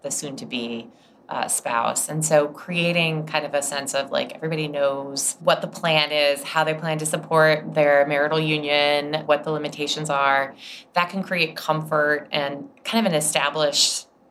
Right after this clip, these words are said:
understanding amongst all the family members. And I think the same could be said for, especially if you've got, like, a second marriage situation in which maybe there are children from a prior marriage, making sure that those kids know that, "Listen, <laughs>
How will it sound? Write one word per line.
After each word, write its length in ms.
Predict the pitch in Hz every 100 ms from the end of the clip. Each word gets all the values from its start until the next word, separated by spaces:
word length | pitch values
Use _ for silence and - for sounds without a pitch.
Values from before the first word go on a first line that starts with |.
| _ -
understanding 720 | 156 143 - 139 127 127 127
amongst 340 | 120 127 127 -
all 120 | 135
the 80 | 127
family 300 | 135 135 143
members. 440 | 175 226 254 247
And 80 | 156
I 60 |
think 160 | 156 165
the 60 | 170
same 240 | 170 160
could 120 | 160
be 100 | 151
said 340 | 147 143 139 139
for, 500 | - 143 143 139 147
especially 340 | - 156 165
if 80 | 156
you've 140 | 147
got, 160 | 143 135
like, 160 | 156 151
a 280 | 143 143 - - - _ -
second 340 | - 165 160 -
marriage 360 | 143 165 185
situation 720 | 226 220 233 226 254 254 254
in 120 | 202
which 240 | 156 147 -
maybe 140 | 147
there 160 | 147 139
are 40 |
children 640 | - - 143 147 143 -
from 160 | - 143
a 40 |
prior 460 | - - 127 123 151
marriage, 640 | 165 160 170 185 196 - - - - - -
making 320 | 180 180 190
sure 200 | 180 165
that 140 | 151
those 240 | 156 147 -
kids 320 | - 156 156
know 300 | 151 147 147
that, 280 | 147 139 - -
"Listen, 520 | 175 156 - - - - 214 -
<laughs> 260 | 180 170